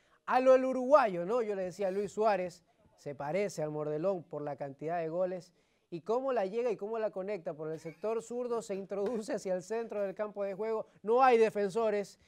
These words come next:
no hay defensores. El señor Chávez, el señor, eh, Curipayos, el número cinco, no puede contener lo que hace Suárez y compañía. Y anota la,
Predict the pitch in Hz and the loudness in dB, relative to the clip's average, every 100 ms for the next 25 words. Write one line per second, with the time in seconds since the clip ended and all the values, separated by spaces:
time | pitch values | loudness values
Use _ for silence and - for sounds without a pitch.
0 | _ _ 190 262 269 247 208 170 180 196 | _ _ 2 6 8 6 4 -2 -2 -2
1 | 185 170 170 185 190 - 214 208 196 165 | -2 -4 -2 -2 -2 2 4 4 2 -4
2 | 165 175 202 180 _ _ - 160 170 165 | -6 -2 0 0 _ _ -6 -2 -2 -2
3 | 180 185 190 220 196 185 180 180 214 190 | -4 -4 -4 -4 -2 -4 -4 -8 -6 -8
4 | 170 233 226 226 190 _ _ _ 165 208 | -8 -12 -8 -8 -8 _ _ _ -8 -8
5 | 180 214 220 220 208 180 165 151 139 _ | -4 -2 0 0 0 -2 -4 -6 -10 _
6 | 196 196 214 220 247 202 165 _ _ - | -6 -4 -2 0 0 0 -8 _ _ -18
7 | 143 165 165 170 170 - 196 190 175 170 | -14 -2 -2 -2 -6 -2 0 0 -4 -8
8 | 175 165 175 208 233 220 190 _ _ - | -8 -6 -6 -6 -4 -4 -6 _ _ -20
9 | - 170 180 180 214 240 240 220 202 _ | -14 -4 0 0 0 0 0 0 -2 _
10 | _ _ _ _ 165 175 170 165 156 151 | _ _ _ _ -4 -2 0 -2 -2 -6
11 | 143 139 | -8 -12